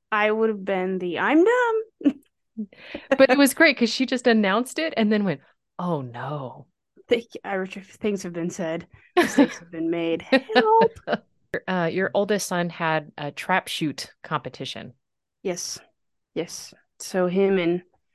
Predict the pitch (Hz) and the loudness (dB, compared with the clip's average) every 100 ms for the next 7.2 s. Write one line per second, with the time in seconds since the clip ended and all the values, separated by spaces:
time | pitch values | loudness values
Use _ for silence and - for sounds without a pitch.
0 | _ _ _ _ _ _ - 151 - - | _ _ _ _ _ _ -10 -8 -10 -8
1 | 160 170 220 247 269 254 208 208 185 180 | -4 0 0 2 4 4 4 2 0 -4
2 | 175 - 175 170 160 175 - 175 - 160 | -8 -4 -4 -2 -4 -4 -6 -10 -8 -4
3 | 160 175 220 233 240 202 196 175 165 - | 0 0 0 0 0 0 -2 -2 -4 -4
4 | 185 180 175 156 165 160 160 165 - 165 | -6 -6 -4 -4 -4 -4 -4 -6 -10 -10
5 | 165 - _ 165 - 160 165 - 165 170 | -10 -18 _ -8 -4 -2 -4 -4 -2 -2
6 | 175 - 160 160 160 - 165 165 160 156 | -4 -10 -12 -12 -12 -12 -8 -8 -8 -10
7 | 156 156 | -12 -14